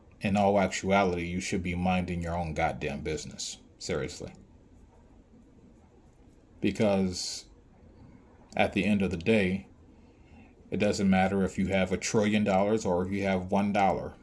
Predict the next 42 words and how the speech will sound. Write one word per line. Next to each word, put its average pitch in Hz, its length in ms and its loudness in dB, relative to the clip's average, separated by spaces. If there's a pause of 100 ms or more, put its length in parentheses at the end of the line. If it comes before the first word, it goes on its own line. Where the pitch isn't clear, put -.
(320)
It 95 80 -2
doesn't 92 240 -4
matter 92 300 0
if 90 120 -4
you 95 100 0
drive 95 240 0
the 92 100 0
most 95 460 0
expensive - 560 -4
car 98 380 2
or 98 240 -2
you 95 100 2
drive 98 320 0
the 95 100 -4
most 98 400 -2
raggedy 104 540 0
car. - 340 -6
It 95 140 -6
doesn't 92 300 -2
matter. 95 400 -2 (840)
Mind 90 280 -2
your 139 80 4
business, 98 720 -2
live 98 260 -4
your 95 180 -2
own 107 240 0
life, 92 560 -2
and 95 160 -4
stick - 400 -6
to 113 120 0
your 98 260 0
own 98 320 0
thing. 87 500 -4 (800)
Live 107 220 2
your 110 160 6
life 104 300 4
the 113 80 0
way 101 180 0
you 101 240 4
want 107 260 2
to 120 60 -4
live. 101 380 -4